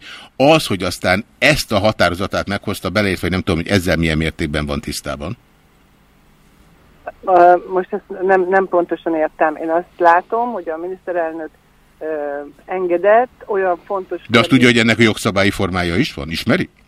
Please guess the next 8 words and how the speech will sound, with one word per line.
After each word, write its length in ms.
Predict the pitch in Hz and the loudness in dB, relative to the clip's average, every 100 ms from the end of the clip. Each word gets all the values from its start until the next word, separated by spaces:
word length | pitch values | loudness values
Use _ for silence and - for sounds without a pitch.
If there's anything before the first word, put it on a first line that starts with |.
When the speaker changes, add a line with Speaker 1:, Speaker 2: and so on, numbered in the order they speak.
| _ _ _ _ _ | _ _ _ _ _
Speaker 2:
A 320 | 175 180 180 | -4 0 0
kormányhatározatnak? 1080 | 156 185 175 165 180 - 156 175 285 - 190 | 0 -2 0 -2 -6 -6 -4 -2 -6 -4 -2
Speaker 1:
Igen. 200 | 185 90 - _ _ _ _ _ _ _ _ _ - | 0 -2 -10 _ _ _ _ _ _ _ _ _ -2
Ismeri 360 | 143 117 120 117 | -2 2 2 4
ön 100 | 113 | 2
a 60 | |
kétezer, 480 | 110 120 120 110 123 | 4 2 2 0 -2
a 180 | 107 110 | -2 0